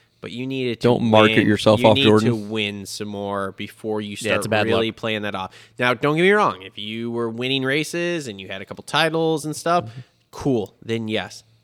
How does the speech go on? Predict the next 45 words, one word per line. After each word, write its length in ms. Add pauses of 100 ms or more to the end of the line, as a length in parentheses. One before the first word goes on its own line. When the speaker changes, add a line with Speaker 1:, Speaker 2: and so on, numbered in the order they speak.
(260)
Speaker 1:
play 320
the 80
Michael 280
Jordan 280
thing 180
to 80
the 80
fullest. 380
Speaker 2:
I 80
think 240
it's 100
cool, 260
like, 160
designing 460
your 120
gear 520
and, 100
like, 100
Speaker 3:
It 40
Speaker 2:
the 40
Speaker 3:
is 80
Speaker 2:
elephant 240
Speaker 3:
cool. 100
Speaker 2:
print 300
and 80
all 100
that 80
Speaker 3:
But, 80
like, 100
Speaker 2:
kinda 120
shit, 320
but, 140
like, 260
the 380
Speaker 1:
I 120
do 160
like 220
it, 60
Speaker 2:
like, 100
Speaker 1:
but 60
man, 240
you 80
gotta 120
Speaker 2:
like, 80
Speaker 1:
be 120